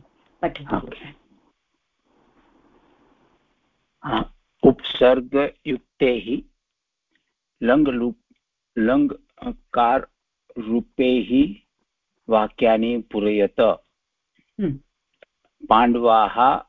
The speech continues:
Speaker 2: अज्ञातवासात् आगच्छन्।
Speaker 1: हम्म।
Speaker 2: आयोगम् आग-, आगच्छन्।
Speaker 1: हा, अत्र पश्यन्तु, यत्र स्थितिका वास्तविकरूपेण तत्र भूतकाले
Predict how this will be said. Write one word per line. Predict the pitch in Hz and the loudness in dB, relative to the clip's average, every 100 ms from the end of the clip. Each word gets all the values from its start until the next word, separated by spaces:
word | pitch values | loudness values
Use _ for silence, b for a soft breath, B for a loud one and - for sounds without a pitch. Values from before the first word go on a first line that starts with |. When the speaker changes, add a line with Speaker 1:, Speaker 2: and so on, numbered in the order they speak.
| _ _ _ | _ _ _
Speaker 2:
अज्ञातवासात् | 120 101 113 113 117 - - 107 98 98 104 - 110 98 107 - _ _ _ _ _ _ - | -10 -8 -6 -4 -4 -8 -10 -4 0 0 -2 -2 0 0 -2 -6 _ _ _ _ _ _ 0
आगच्छन्। | 113 107 110 98 _ - 123 95 - _ _ _ _ _ _ - | 0 0 0 -2 _ -6 -4 -4 -6 _ _ _ _ _ _ 0
Speaker 1:
हम्म। | 190 143 - _ | 2 2 -4 _
Speaker 2:
आयोगम् | 120 117 123 101 101 104 - - _ - 110 107 95 82 - _ _ _ _ _ - | 4 4 4 -2 -8 -8 -12 -20 _ -20 -6 -4 -4 -6 -12 _ _ _ _ _ -14
आग-, | - 208 202 - _ _ - | -4 -2 -4 -12 _ _ -4
आगच्छन्। | 107 95 92 - 110 92 85 - _ _ _ _ _ _ | -2 0 -2 -4 -8 -6 -8 -16 _ _ _ _ _ _
Speaker 1:
हा, | - 196 - | -2 -2 -2
अत्र | 190 233 | -2 0
पश्यन्तु, | 247 175 - 143 143 190 | 2 0 -2 -2 0 0
यत्र | 185 262 | 0 0
स्थितिका | 262 269 277 277 226 208 b b b b b - | 0 0 2 2 0 -4 b b b b b -6
वास्तविकरूपेण | 175 196 - 269 294 269 269 269 220 208 220 | -4 -2 0 2 2 2 0 0 -2 0 0
तत्र | 220 220 233 247 262 b b b | -2 0 0 0 -4 b b b
भूतकाले | 185 202 262 277 339 277 175 156 151 156 240 370 | -4 4 4 4 0 0 -2 -2 -2 -2 -2 -4